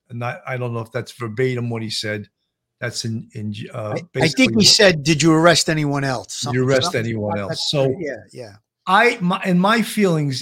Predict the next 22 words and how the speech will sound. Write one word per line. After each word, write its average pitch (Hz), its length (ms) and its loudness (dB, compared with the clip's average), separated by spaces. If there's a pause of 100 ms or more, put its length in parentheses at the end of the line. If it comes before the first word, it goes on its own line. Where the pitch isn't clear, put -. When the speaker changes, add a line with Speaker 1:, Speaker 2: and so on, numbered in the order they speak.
Speaker 1:
he's 170 280 -2
a 170 80 0
slick - 560 0 (200)
little, 139 460 -2 (140)
uh, 117 540 -4
fraudster, 131 680 -4
and 123 100 -6
he 160 180 0
did 151 280 0
that 135 160 0
to 131 80 -6
throw 123 240 -4
off 110 160 -6
the 110 100 -8
investigation. 104 840 -10 (460)
Could 220 240 2
there 240 160 6
be 214 160 0
someone 208 340 0
else 202 220 -2
involved 180 560 0
peripherally? 180 760 -4